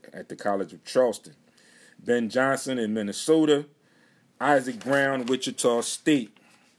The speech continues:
Micah Shrewsbury is Penn State.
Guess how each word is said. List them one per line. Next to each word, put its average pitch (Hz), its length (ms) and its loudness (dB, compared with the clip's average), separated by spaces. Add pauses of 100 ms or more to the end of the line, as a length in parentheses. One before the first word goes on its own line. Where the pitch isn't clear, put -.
(960)
Micah 110 420 0
Shrewsbury 127 840 0
is 104 80 -8
Penn 135 300 -2
State. 131 480 -2